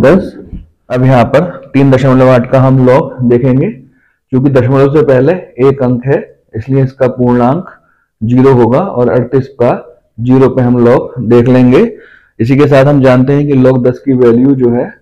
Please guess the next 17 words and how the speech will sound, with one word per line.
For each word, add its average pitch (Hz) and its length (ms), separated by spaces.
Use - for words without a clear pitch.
वह 120 220
एक 135 400
होती 113 220
है। 98 180
यहाँ 117 160
पर 147 140
हमने 135 240
अड़तीस 123 340
का 151 100
log 135 240
ज़ीरो 135 200
पे 139 100
देखा, 127 280
पाँच 131 360
सात 127 440
नौ 127 180
आठ, 123 360